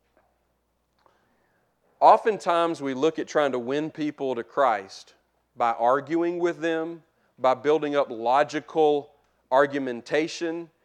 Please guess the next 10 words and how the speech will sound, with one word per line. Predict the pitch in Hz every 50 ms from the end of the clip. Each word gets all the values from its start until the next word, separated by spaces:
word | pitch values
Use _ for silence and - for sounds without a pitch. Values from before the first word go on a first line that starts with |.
| _ _ _ _
and | 123 120 117 -
testifying | - - 175 165 165 - 180 165 - - 165 160 160 160 165 165 160 151
about | 143 131 123 135 135 135 131 131 123 98 - - _ -
all | - 131 139 143 139
the | 123 123 120
historicity | 139 135 - - - 120 113 127 156 156 - 170 156 151 156 160
of | 160 151 156
things | - - 160 156 156 156 151 151 151 123 131
and | 127 113 120 120 117 117 113 110
the | 113 113 110 107